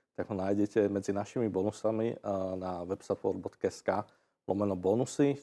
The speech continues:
čiže je možnosť tam získať zľavu a všetko, o čom nám tu Edo dnes hovorí, si môžete aj otestovať. A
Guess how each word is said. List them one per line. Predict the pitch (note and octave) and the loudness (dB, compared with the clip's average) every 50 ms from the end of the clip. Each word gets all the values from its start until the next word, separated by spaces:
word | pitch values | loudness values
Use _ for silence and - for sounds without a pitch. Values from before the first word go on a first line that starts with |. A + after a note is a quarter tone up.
| _ - - | _ -10 -8
čiže | F2 F#2 F#2 F2 E2+ - - | -4 -2 -2 -2 -2 -4 -4
je | - F#2 G2 | -2 -2 -2
možnosť | G2 F#2+ F#2 - - G2 - | -2 -4 -6 -6 -8 -8 -6
tam | - G2+ F2+ | -6 -6 -2
získať | F2+ G#2 G#2 - - - G2 E2+ | 0 -2 -2 -2 -2 -2 -2 -2
zľavu | F2+ F#2 F#2 G2+ G#2+ A2 A#2+ A2+ A2 - - _ - - - _ - | -2 -2 0 2 2 2 2 0 0 -2 -6 _ -20 -20 -20 _ -8
a | - - F#2 F#2 F2 - - - _ _ _ _ | -2 0 0 2 0 -2 -4 -8 _ _ _ _
všetko, | - - G#2 - - - G#2 | 0 0 0 0 0 0 0
o | F#2+ | 0
čom | - - G#2+ G2 | 0 -4 -6 -4
nám | G2 G2 G#2 - | -4 -4 -4 -4
tu | - G2+ F#2+ F#2+ F#2 G#2 - | -2 -2 -2 0 -2 -2 -2
Edo | G#2+ G2+ F#2+ G2+ | -4 -4 -2 -2
dnes | G2 G2+ G#2 F#2+ G2 - - | -2 -2 -2 -4 -4 -4 0
hovorí, | G#2 G#2 G2+ G#2+ G#2 G2 G2 G2 | 2 4 4 4 4 4 2 0
si | - - G2+ | -2 -4 -2
môžete | G2 A2 - A2 G2 G#2+ | -2 0 0 2 2 4
aj | A2+ G#2 F2+ F#2+ | 4 4 2 0
otestovať. | - G#2+ G#2+ - - A#2 A#2+ C#3 D#3 - - - _ _ _ - - - _ _ _ - | -2 -2 -2 2 4 6 6 6 6 4 -2 -20 _ _ _ -20 -20 -20 _ _ _ 0
A | G#2 G#2 G#2 G#2 G#2 G#2 G#2 G2+ | 2 6 6 8 8 8 6 6